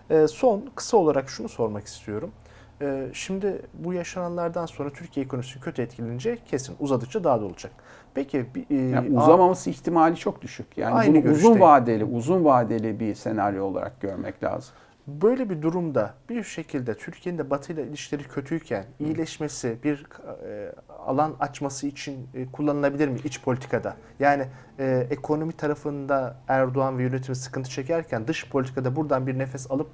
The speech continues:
Speaker 1: kendi siyasi ömrünü uzatabilir mi sizce?
Speaker 2: Yani siyasi ömrünü uzatmak, e, dış politikada atılacak hamlelere bağlı olacağını düşünmüyorum.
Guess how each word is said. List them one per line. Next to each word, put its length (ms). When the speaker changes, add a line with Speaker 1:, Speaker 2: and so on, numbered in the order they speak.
Speaker 1:
kendi 300
siyasi 480
ömrünü 220
uzatabilir 480
mi 100
sizce? 320
Speaker 2:
Yani 240
siyasi 520
ömrünü 500
uzatmak, 1120
e, 240
dış 220
politikada 480
atılacak 440
hamlelere 480
bağlı 240
olacağını 380
düşünmüyorum. 640